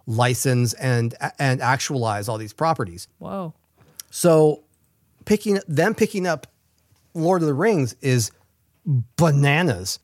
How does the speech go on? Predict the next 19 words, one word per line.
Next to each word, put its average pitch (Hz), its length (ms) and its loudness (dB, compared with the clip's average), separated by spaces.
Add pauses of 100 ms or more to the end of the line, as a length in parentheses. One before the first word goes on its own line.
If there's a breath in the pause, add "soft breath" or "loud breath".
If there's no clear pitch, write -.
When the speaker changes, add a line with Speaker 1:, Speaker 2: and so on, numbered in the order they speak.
(160)
Speaker 1:
They 165 140 2
paid 170 440 2
a 135 160 0
hefty 160 440 -2
sum, 120 580 0
and 123 440 0 (360 soft breath)
they 147 220 2
are 160 120 4
looking 147 360 2
to 123 460 2
make 135 260 0
their 120 120 2
money 143 240 0
back. 98 380 -6 (580)
And 143 460 2 (240)
I 156 120 -2
think 202 380 -8
that's 147 500 -2 (100)
exciting. 139 640 -2